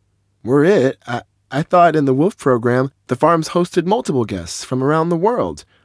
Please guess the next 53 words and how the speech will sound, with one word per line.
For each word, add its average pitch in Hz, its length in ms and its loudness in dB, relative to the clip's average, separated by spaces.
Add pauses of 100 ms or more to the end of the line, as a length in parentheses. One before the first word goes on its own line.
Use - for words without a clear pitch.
(260)
asked 107 260 -8
Calvin, 92 420 -10 (640)
making 180 480 -2
sure 151 220 0
the 110 100 -2
tone 120 280 -4
of 110 100 -8
his 101 140 -10
questioning 98 540 -8
still 175 320 -4
seemed 127 360 -4
pleasant. - 460 -12 (960)
"Well, 208 260 0 (360)
sure. - 380 -4 (380)
Some - 220 -2
farms 95 280 -2
are 101 40 -8
big 90 160 -6
enough 90 200 -8
for 95 140 -10
that, 95 220 -10
but, - 220 -10
but 98 100 -12
we've 147 220 -2
just 117 160 -6
got 107 160 -6
our 104 140 -4
home 92 240 -8
here 120 240 -4
in 76 180 -10
the - 80 -16
guest 95 300 -6
house, 95 320 -10
and 71 140 -18
that - 180 -10
can 127 120 -2
only 92 220 -6
sleep 82 280 -12
four, 117 360 -2 (300)
two - 160 0
to 113 180 -2
a 104 60 -4
room. 98 320 -4 (580)
But 247 140 2
Lorna's 320 340 4
known 294 220 4
you'd 185 160 0
be 139 100 6
the 127 120 4
only 110 180 -2
guest 98 260 -8
this 92 140 -8
fall. 87 300 -10